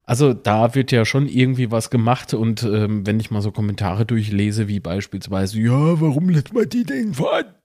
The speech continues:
Äh. Ja, aber die brauche doch Spielpraxis so, ne? Und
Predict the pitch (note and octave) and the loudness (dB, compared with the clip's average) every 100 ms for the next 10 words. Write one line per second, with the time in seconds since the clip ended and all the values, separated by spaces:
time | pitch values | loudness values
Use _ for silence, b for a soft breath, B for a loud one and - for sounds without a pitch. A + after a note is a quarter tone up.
0 | _ _ - C#3+ D#4+ A3+ - C4 G#3+ b | _ _ 0 2 2 2 0 0 -2 b
1 | b _ _ _ _ - G#2+ - F#2 A2 | b _ _ _ _ -6 -4 -2 0 0
2 | F#2+ - G2+ G2 A2 G2+ - - A#2 D#3+ | -2 -6 -6 -4 -2 -4 -6 -10 -2 0
3 | C#4+ - B2+ A2 - F#2+ - G2 F#2+ G2+ | 0 -2 -6 -8 -8 -12 -8 -2 0 2
4 | E3+ F#3+ C3 B2 | 2 0 0 0